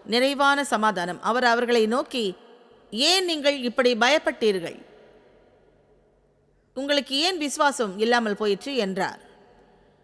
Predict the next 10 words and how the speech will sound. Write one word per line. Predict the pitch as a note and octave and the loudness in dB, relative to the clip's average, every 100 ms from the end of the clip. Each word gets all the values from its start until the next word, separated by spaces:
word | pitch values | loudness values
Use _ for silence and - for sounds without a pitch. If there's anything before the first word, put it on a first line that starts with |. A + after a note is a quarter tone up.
| _ _ _ _ - | _ _ _ _ -4
எனக்கு | C#4+ D#4 D#4 C#4 A3+ - - - - - - _ _ _ _ _ _ _ _ _ _ _ _ - | -2 0 2 0 0 -6 -18 -20 -20 -20 -20 _ _ _ _ _ _ _ _ _ _ _ _ -12
விசுவாசம் | D#4+ - B4 A4 E4 | -8 -2 -2 0 -2
இருக்கு. | F#4 G#4 A#3 A#3+ G3+ - - - _ _ _ _ _ _ _ _ _ _ _ _ | -2 -2 -4 -6 -18 -20 -20 -20 _ _ _ _ _ _ _ _ _ _ _ _
"இயேசுவே, | C#4 D4 A#3 A#3 D#4+ | -4 -4 2 2 0
விசுவாசம் | D4 F4 A4 G4+ | -4 -4 -4 -4
கொண்டிருக்கிறேன். | E4 F#4+ F#4+ A3+ G3 | -4 -4 -4 -2 -2
அதாவது, | G#3 D4 F4+ F#4+ A3 D#4+ G4+ - - - _ _ _ _ _ _ _ _ _ _ _ _ _ _ _ _ - | 0 -2 -2 -2 -2 -2 -8 -20 -20 -20 _ _ _ _ _ _ _ _ _ _ _ _ _ _ _ _ -8
நான் | D4+ F#4+ | -4 -2
உம்மை | F#4 D4+ | -2 -2
நம்புகிறேன்." | B3+ E4 F#4 G#3 - | -2 -2 -2 -4 -6